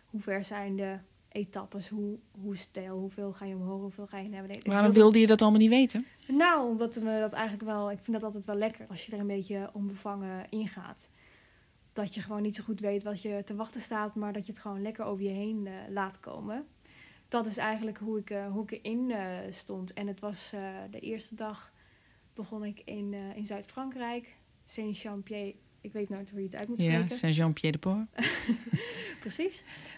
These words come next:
Speaker 1: Ehm, het was, eh, zonnig, het was een mooie dag. En, eh, ik, ja, dus dat was een, eh, ja, dat, dat, ja, goed, heel open gingen we erin.
Speaker 2: Dus hup, de Pyreneeën over.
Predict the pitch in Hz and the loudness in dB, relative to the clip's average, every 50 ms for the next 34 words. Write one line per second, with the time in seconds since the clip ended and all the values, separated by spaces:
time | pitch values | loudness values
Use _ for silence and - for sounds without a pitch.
0 | - - - 285 294 294 294 294 285 285 285 277 277 277 269 254 - 240 254 254 | -6 2 6 6 8 8 8 8 6 6 6 4 2 2 0 -2 -2 -4 -4 -4
1 | 254 - - 233 214 208 196 196 254 285 320 311 311 311 311 294 - 262 226 233 | -4 -4 -4 -2 -2 -2 0 0 2 2 4 4 2 2 0 -2 -4 -2 4 4
2 | 226 - 220 214 214 202 190 190 180 233 254 277 285 277 - - - - - - | 6 6 6 4 2 2 0 0 2 4 4 4 4 2 -2 -8 -16 -16 -12 -6
3 | - 226 226 226 220 226 226 214 214 208 202 202 196 190 190 190 190 190 190 190 | -2 0 0 2 2 2 0 0 -2 -2 -2 -2 -2 -4 -4 -4 -6 -6 -6 -8
4 | 196 - - - - - - - - - 202 233 220 180 - - - - - - | -10 -10 -12 -14 -14 -16 -20 -20 -14 -8 -4 -2 -2 -2 -4 -8 -16 -20 -20 -20
5 | - - - - - - 262 247 226 - 226 208 226 233 240 226 - - 214 202 | -20 -20 -20 -20 -10 -6 -4 -4 -2 -2 -4 -4 -2 -4 -4 -2 -2 -2 -2 -2
6 | 202 202 196 190 190 185 190 196 208 240 269 226 214 180 190 208 202 - - - | -2 -2 -4 -4 -6 -6 -8 -8 -8 -6 -6 -6 -6 -6 -8 -10 -10 -12 -14 -16
7 | 240 - - 214 208 214 214 175 - - - - 233 233 - - 220 214 233 247 | -14 -12 -8 -8 -8 -8 -8 -10 -14 -16 -12 -10 -10 -10 -10 -8 -6 -4 -2 -2
8 | 226 - 208 220 247 247 285 254 - 247 226 214 202 202 208 226 226 226 190 208 | -2 -2 -4 -6 -6 -8 -10 -10 -8 -6 -6 -4 -4 -2 2 4 6 8 10 10
9 | 240 269 - - 277 254 262 240 277 277 269 269 240 190 156 151 151 147 139 139 | 8 8 8 6 4 4 8 10 10 12 12 12 10 10 10 10 10 8 8 6
10 | 139 139 139 135 123 131 135 | 4 4 2 2 0 0 0